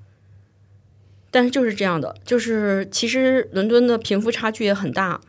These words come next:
然后来自世界各地的人也很多，很多人都是不讲英语的，所以他也会有很多的障碍去到剧院里面去看，可能是语言的障碍，可能是经济的障碍，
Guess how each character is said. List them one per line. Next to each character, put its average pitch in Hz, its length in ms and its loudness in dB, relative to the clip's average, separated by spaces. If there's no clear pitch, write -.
然 190 160 -2
后 196 80 4
来 185 160 6
自 196 440 2
世 - 160 0
界 208 140 0
各 208 140 0
地 208 60 0
的 180 80 0
人 156 140 0
也 185 60 0
很 165 220 -8
多， 160 280 0
很 160 220 -8
多 214 140 4
人 262 100 4
都 202 100 0
是 202 80 -6
不 196 120 -10
讲 165 240 0
英 170 200 -6
语 - 80 -12
的， - 220 -12
所 - 160 -2
以 220 80 2
他 226 220 2
也 226 120 0
会 202 220 -4
有 175 180 -2
很 143 160 -6
多 151 160 -6
的 160 80 -2
障 196 220 2
碍 156 220 -2
去 - 180 -10
到 165 180 0
剧 151 200 -6
院 175 140 0
里 156 60 -8
面 - 120 -14
去 - 100 -14
看， 151 320 -4
可 - 140 -10
能 156 180 -4
是 190 220 -4
语 160 60 -6
言 151 140 -2
的 160 80 -2
障 160 160 0
碍， 175 200 0
可 165 100 -10
能 165 160 -4
是 190 80 -6
经 226 200 -2
济 240 100 -2
的 180 100 0
障 160 160 2
碍， 151 140 -2